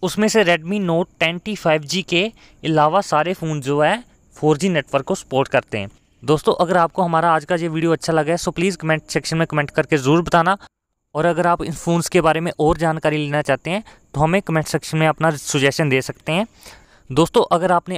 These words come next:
अभी तक भी हमारे channel को subscribe नहीं किया, so please channel को like कर दीजिए, subscribe कर दीजिए and share कर दीजिए and घंटी वाले button को दबा दीजिए,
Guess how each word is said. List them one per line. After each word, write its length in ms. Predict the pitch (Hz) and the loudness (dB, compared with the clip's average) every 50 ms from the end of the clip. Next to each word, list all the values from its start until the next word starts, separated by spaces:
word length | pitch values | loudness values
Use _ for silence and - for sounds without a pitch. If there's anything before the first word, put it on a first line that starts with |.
| - - | -4 -4
अभी 160 | 151 151 202 | -2 -2 0
तक 200 | - 196 - 180 | 0 0 -2 -2
भी 100 | 196 196 | -4 -2
हमारे 260 | 180 175 165 160 160 165 | -2 0 0 0 0 0
channel 260 | - 160 156 156 151 | -2 -2 -4 -4 -6
को 120 | - 180 | -8 -8
subscribe 500 | 175 - - 151 - - - 147 135 139 | -6 -4 -4 -4 -4 0 2 2 2 2
नहीं 160 | 147 147 160 | -2 -8 -8
किया, 260 | 143 - 147 160 190 - - - _ - | -6 -2 0 0 0 -2 -6 -20 _ -12
so 140 | - - 180 | -4 -4 -2
please 320 | - - 180 196 220 208 - | 0 2 2 2 0 -2 -2
channel 240 | - 175 170 170 | -2 -2 -2 -2
को 120 | 165 - 175 | -2 -2 0
like 220 | 160 151 156 - | 0 0 0 0
कर 120 | - 165 147 | -4 -6 -4
दीजिए, 300 | - 180 170 151 180 170 | -4 -6 -4 -4 -4 -4
subscribe 440 | - - 151 - - 156 139 151 | -4 -6 -8 -2 0 0 0 2
कर 160 | 147 170 160 143 | 0 0 -2 0
दीजिए 340 | 147 170 156 143 170 170 | -2 -4 -2 -2 -2 -2
and 100 | 165 156 | -2 -4
share 200 | - - 156 147 | -2 -2 -2 0
कर 120 | 143 165 156 | 0 0 0
दीजिए 340 | 139 151 156 156 147 160 185 | 0 0 -2 0 0 0 0
and 100 | - 135 | 2 0
घंटी 240 | 143 139 - 170 | 0 0 2 2
वाले 180 | 156 156 151 160 | 4 4 4 4
button 240 | 143 147 - 147 147 | 2 2 0 0 0
को 120 | 143 156 | 0 0
दबा 220 | 143 139 131 123 123 | 2 2 2 2 2
दीजिए, 400 | 127 139 143 143 139 156 170 | 0 -4 -10 -8 -6 -4 -4